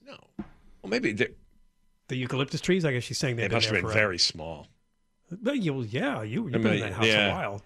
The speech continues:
Speaker 1: Yeah, I mean, they're, if I, I, I, you, when we first moved in, I didn't notice them. That's why we put up the bamboo.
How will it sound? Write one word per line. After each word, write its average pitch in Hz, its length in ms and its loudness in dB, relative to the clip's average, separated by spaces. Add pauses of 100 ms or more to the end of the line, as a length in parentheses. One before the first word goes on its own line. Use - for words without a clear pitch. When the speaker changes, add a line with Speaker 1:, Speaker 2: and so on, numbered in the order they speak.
(180)
Speaker 1:
Yeah, 127 240 6
I 117 40 4
mean, 123 220 4
they're, 117 220 4
if 117 180 0
I, 127 40 6 (480)
I, 135 80 6
I, 131 160 4 (300)
you, 131 320 -14 (180)
when 139 240 4
we 143 60 4
first 170 280 4
moved 104 200 2
in, 98 120 6
I 82 140 -4
didn't 76 140 -14
notice - 240 -16
them. - 120 -18
That's 120 160 2
why 170 100 6
we 151 60 6
put 156 160 2
up - 100 2
the 135 80 4
bamboo. 131 480 2